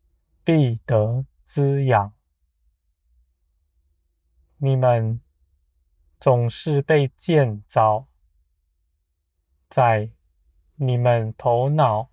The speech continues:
所无法思想的地方。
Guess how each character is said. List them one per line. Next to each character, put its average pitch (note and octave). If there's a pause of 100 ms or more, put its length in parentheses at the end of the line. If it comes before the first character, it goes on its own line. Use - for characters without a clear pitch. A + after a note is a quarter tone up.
(920)
所 B2 (220)
无 D3
法 A2
思 D3+
想 A2
的 G#2+
地 A#2+
方。 G#2+